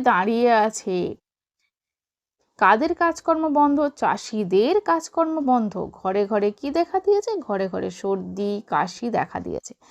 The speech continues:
কর্তাবাবু কি পড়ে চলেছেন? কর্তাবাবু বর্ষাতেই পড়ে চলেছেন। তার সঙ্গে কে যাচ্ছে? তার সঙ্গে যাচ্ছে আরদালি তুর্কি মিয়া। গর্ত সব ভরে গিয়ে কি হয়েছে? ব্যাঙের বাসা হয়েছে। পাড়ার নর্দমাগুলো জলে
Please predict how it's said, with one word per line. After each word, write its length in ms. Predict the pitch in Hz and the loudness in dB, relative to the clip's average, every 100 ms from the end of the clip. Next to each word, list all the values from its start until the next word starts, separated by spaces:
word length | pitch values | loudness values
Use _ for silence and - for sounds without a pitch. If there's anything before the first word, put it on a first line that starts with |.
| - - - _ _ | -20 -20 -20 _ _
কর্তাবাবু 580 | 196 202 208 254 254 254 254 - | 2 2 2 0 0 0 -2 -6
কি 160 | 269 311 | -6 -4
পড়ে 260 | 339 339 | -2 -2
চলেছেন? 380 | 330 302 269 240 220 202 | -2 -4 -2 -4 -4 -4
কর্তাবাবু 420 | 196 196 190 196 185 | -4 -6 -6 -6 -4
বর্ষাতেই 460 | 180 190 220 262 277 247 | -2 -2 -2 -4 -2 0
পড়ে 160 | 220 | 0
চলেছেন। 400 | 214 185 180 180 180 190 | 0 -4 -4 -8 -10 -6
তার 140 | 190 - | -6 -4
সঙ্গে 240 | 240 262 311 | 0 0 0
কে 120 | 349 | 0
যাচ্ছে? 340 | 359 381 381 571 605 _ - _ - | 2 2 0 -10 -12 _ -20 _ -10
তার 160 | 202 - | -10 -6
সঙ্গে 220 | 190 190 190 | -6 -4 -4
যাচ্ছে 200 | 185 262 | -2 2
আরদালি 440 | 214 180 175 190 370 | 2 0 -2 -2 0
তুর্কি 300 | 240 196 - 359 | -2 -4 -2 -2
মিয়া। 240 | 233 160 - _ _ _ - _ _ | -2 -4 -10 _ _ _ -20 _ _
গর্ত 340 | 190 220 285 - 392 | 2 4 4 2 0
সব 120 | 427 339 | 2 2
ভরে 220 | 330 349 330 | 2 2 0
গিয়ে 140 | 339 339 | 0 -2
কি 80 | - 330 | -4 -2
হয়েছে? 200 | 349 349 262 | -2 -2 -2
ব্যাঙের 320 | 208 214 233 202 | 0 0 -2 -2
বাসা 380 | 185 214 - 311 | -2 -2 -2 0
হয়েছে। 240 | 320 311 - _ _ _ _ _ _ _ _ | 0 -2 -8 _ _ _ _ _ _ _ _
পাড়ার 280 | 247 294 359 330 | 4 6 2 2
নর্দমাগুলো 600 | 285 233 240 233 208 269 480 302 | 0 0 0 0 0 0 0 0
জলে 280 | 233 196 220 | 0 2 2